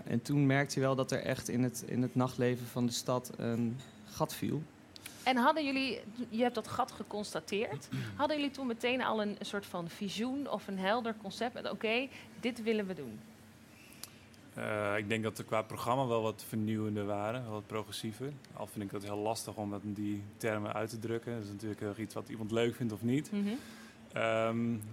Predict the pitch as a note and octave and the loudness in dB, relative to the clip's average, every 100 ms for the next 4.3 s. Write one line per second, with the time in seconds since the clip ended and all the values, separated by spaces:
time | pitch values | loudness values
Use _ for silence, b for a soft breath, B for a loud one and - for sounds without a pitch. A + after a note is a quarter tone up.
0 | B2 A2+ A2+ A2 A2+ A2+ A2 A2 - A2 | -2 4 6 6 2 2 2 0 0 0
1 | A#2+ A#2 A#2+ A#2 A#2 A2+ A2 A#2 B2 C3 | 2 2 2 4 4 2 0 2 4 4
2 | C3 A#2 A2 A2 A2 A2 - A#2 G2+ A2 | 4 6 6 6 2 -2 -8 -10 0 2
3 | G#2+ G#2+ A2 - A2+ A2 G#2+ G#2+ G#2+ A2 | 4 2 0 0 0 0 0 -2 -2 -2
4 | A2 G#2+ | 0 0